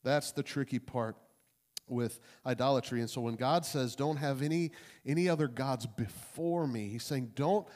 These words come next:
let the, the creeks represent the source for you. Follow them back to me.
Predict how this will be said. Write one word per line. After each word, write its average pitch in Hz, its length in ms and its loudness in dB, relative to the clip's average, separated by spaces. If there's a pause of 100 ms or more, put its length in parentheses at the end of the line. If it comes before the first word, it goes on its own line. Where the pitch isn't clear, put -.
(120)
let 160 420 2 (320)
the, 123 240 2
the 127 120 -2
creeks - 840 2 (300)
represent 156 560 4
the 123 60 -8
source - 460 2
for - 160 0
you. 123 160 4
Follow 226 600 6
them 202 180 6
back 180 320 2
to 175 100 0
me. 185 600 0